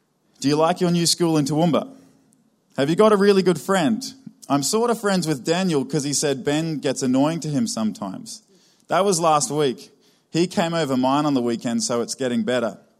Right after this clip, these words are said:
Last Wednesday, Lachlan and I went and saw Star Wars Episode Two. It is so awesome. He had free tickets. He, he. This is page two, okay?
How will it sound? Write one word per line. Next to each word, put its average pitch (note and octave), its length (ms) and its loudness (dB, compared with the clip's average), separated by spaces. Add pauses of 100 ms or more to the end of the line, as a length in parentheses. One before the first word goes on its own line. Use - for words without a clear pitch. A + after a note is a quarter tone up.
(600)
Last D3 360 -2
Wednesday, D3+ 400 -2
Lachlan C3+ 420 0
and B2 80 0
I A#2 120 -2
went B2 180 -2
and A#2+ 100 -4
saw A#2 220 -4
Star C3+ 360 -2
Wars B2 240 -4
Episode A#2 460 -6
Two. C3 340 -6 (440)
It D#3+ 240 2
is E3+ 320 2
so F#3 960 6
awesome. G3 500 4 (540)
He G#3 180 4
had F#3+ 240 4
free F#3 240 0
tickets. A#3 540 -2 (720)
He, E3 240 -2
he. E3+ 360 -2 (140)
This D#3 240 -4
is C3+ 160 -4
page C#3 380 -2
two, F#3+ 240 0
okay? A2+ 460 -6